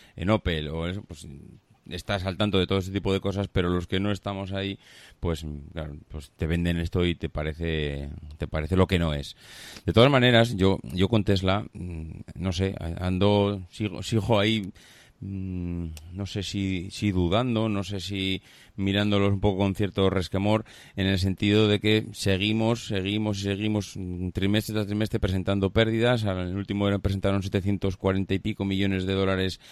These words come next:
en pérdidas, que era el, el doble prácticamente de, mm, de lo que habían presentado en el mismo, en el mismo periodo del año anterior. Y, y, y sí que veo a Elon Musk un poquito más cuestionado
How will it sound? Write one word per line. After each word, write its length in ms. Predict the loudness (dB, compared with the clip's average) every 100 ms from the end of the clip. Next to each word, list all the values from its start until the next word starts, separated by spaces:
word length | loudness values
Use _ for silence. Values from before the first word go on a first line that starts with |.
| -20 -20 _
en 200 | -2 0
pérdidas, 540 | 4 4 4 4 4 2
que 120 | 0
era 600 | 0 0 0 0 -2 -4 -4
el, 280 | -2 -2 -2
el 240 | 0 2
doble 340 | 6 6 4 0
prácticamente 600 | -2 -4 -2 -2 -2 0
de, 480 | 2 2 0 -2 -6
mm, 440 | -8 -8 -6 -8 -8
de 60 |
lo 80 | -6
que 60 | -4
habían 140 | -6
presentado 320 | -6 -4 0 0
en 80 | 0
el 60 |
mismo, 480 | -2 0 2 2 0 -6 -20 -20 -12
en 140 | -2 2
el 140 | 4
mismo 160 | 6 6
periodo 300 | 4 4 2
del 80 |
año 120 | 0 -2
anterior. 420 | 0 0 0 -2 -10 -20 -20 -20 _
Y, 720 | -2 0 0 0 -2 -4 -6
y, 400 | -6 -4 -2 -4 -8
y 200 | -10 -10
sí 140 | -6
que 100 | -4
veo 320 | 0 0 -2 -4 -14 -16 -16 -14 -8
a 120 | -2
Elon 200 | 0 0
Musk 320 | -2 -4 -4
un 100 | -2
poquito 280 | -2 -2 -4
más 180 | -4 -4
cuestionado 720 | -2 -4 -2 -2 0 0 -2